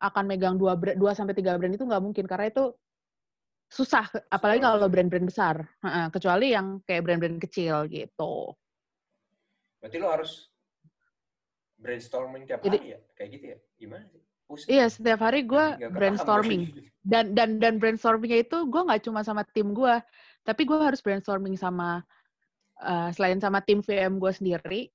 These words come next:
Speaker 1: eh, atasan gue kan, yang jelas kan.
Speaker 2: Hmm.
Speaker 1: Terus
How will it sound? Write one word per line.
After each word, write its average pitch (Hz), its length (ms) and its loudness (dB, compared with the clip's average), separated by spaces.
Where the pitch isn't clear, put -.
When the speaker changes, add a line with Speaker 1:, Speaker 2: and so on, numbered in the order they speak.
Speaker 1:
eh, 170 440 0
atasan 190 400 -2
gue 214 160 2
kan, 185 240 4
yang 175 160 -2
jelas 170 240 -2
kan. 151 320 -8
Speaker 2:
Hmm. - 160 -20
Speaker 1:
Terus 220 240 -6